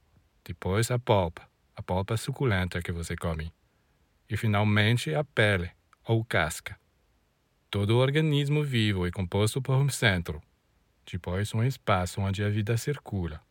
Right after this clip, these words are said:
e finalmente uma pele, que serve como uma fronteira, um limite.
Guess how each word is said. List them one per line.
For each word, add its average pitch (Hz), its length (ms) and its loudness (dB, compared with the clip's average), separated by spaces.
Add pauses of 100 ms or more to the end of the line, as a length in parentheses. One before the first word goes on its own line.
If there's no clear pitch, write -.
(420)
e 104 60 -8
finalmente 92 680 0
uma 135 220 2
pele, 98 420 0 (480)
que - 100 -10
serve 107 360 -2
como 123 280 0
uma 123 180 2
fronteira, 92 800 -2 (800)
um 127 160 4
limite. 104 680 0